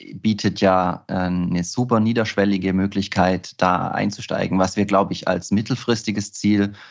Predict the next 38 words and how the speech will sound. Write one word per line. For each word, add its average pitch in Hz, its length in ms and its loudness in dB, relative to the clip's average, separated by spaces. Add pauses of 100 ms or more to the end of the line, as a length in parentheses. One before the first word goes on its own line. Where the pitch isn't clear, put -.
(240)
haben 104 280 4
müssen, 98 220 0
ist 90 140 -4
im, 90 300 -2
im 92 160 -2
Bereich 87 400 0
der 90 100 -6
Bildung 117 320 -2
und 90 120 -2
Weiterbildung, 92 680 0 (360)
äh, 92 180 2
das 98 220 -4
tatsächlich, 95 800 -2
äh, 87 160 2
stärker 98 680 2 (240)
noch, 95 460 0
äh, 90 320 2
ja, 90 180 0
zu - 140 -6
forcieren, 104 520 0
dass 95 200 -2
hier 92 180 -2
diese, 90 600 -4
diese 90 340 -4
Themen, 110 300 4
diese 92 180 -4
Grundlagen, 92 800 2
die 87 80 -8
Grundlagenfächer 95 800 0
auch 87 160 -4
in 92 120 -4
der 87 180 -2 (300)
beruflichen 107 500 2
Ausbildung 98 460 0
im 90 80 0
Studium 95 480 -2
dann 82 160 -2
einfach, 170 420 0